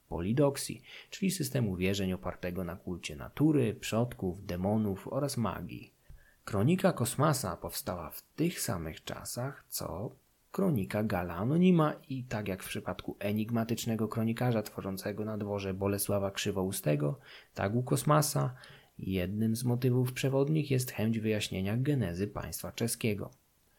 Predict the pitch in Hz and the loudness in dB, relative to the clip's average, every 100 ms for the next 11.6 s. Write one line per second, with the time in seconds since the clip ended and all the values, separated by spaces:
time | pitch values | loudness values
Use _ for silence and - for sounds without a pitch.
0 | _ - _ _ _ _ - 98 92 101 | _ -20 _ _ _ _ -12 -2 2 2
1 | 135 135 - - 131 - 104 98 98 95 | 4 2 0 -2 -4 -4 -6 -4 -2 -2
2 | 92 92 95 107 123 123 - 95 - 147 | -2 -2 0 0 0 -2 -6 -6 0 0
3 | 147 131 - 135 139 - 90 - 104 95 | 2 0 2 0 0 -4 -6 -6 -4 -4
4 | 95 98 101 98 123 147 113 98 92 92 | -2 -4 -2 2 2 2 2 0 -2 -2
5 | 92 - 92 92 87 - 101 123 127 113 | -4 -4 -4 -4 -6 -2 0 0 -2 -4
6 | - - 95 90 87 92 98 107 107 104 | -6 -6 -4 -4 -6 -6 -4 -2 -4 -6
7 | - - - - - 90 92 - 123 113 | -10 -10 -10 -8 -6 -6 -2 0 0 0
8 | 92 92 98 98 101 107 107 110 104 101 | -6 -4 -4 -2 0 -2 -2 -2 -4 -4
9 | 107 139 196 156 135 120 113 110 104 104 | -6 -2 2 2 2 2 0 -2 -4 -4
10 | 104 101 95 107 110 110 101 92 87 92 | -2 -4 -4 -2 0 0 0 -2 -2 -2
11 | 95 101 - 98 82 73 | -2 -2 0 -2 -2 -10